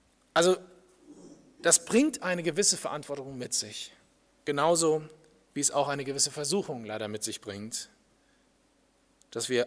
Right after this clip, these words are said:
aufpassen müssen, wofür unser Herz schlägt. Und wir hatten diese Woche Josua in der Gebets- oder in der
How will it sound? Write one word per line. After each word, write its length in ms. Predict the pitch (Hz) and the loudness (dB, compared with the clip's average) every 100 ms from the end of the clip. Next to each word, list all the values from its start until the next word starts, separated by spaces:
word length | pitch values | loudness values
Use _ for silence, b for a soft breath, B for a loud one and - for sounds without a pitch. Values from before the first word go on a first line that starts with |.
| - | 0
aufpassen 500 | 147 160 156 139 131 | -2 0 0 -2 -6
müssen, 340 | 123 123 120 - | -8 -10 -12 -16
wofür 580 | 123 120 - 135 135 127 - | -16 -12 -10 -4 -4 -4 -8
unser 200 | 123 117 | -6 -4
Herz 320 | 101 120 110 | -2 -4 -2
schlägt. 360 | - 110 98 95 | -4 -4 -10 -8
Und 60 | 113 | -4
wir 60 | |
hatten 120 | 151 | -4
diese 240 | 160 165 143 | -2 -2 4
Woche 280 | 180 190 160 | 4 4 2
Josua 540 | 143 185 170 170 160 | 4 2 4 2 0
in 160 | 139 139 | 0 0
der 320 | 131 123 - | 2 0 -4
Gebets- 480 | 131 131 156 - - | -6 -4 0 0 0
oder 220 | 127 117 | -4 -4
in 120 | 117 | -2
der 220 | 113 110 | 0 -2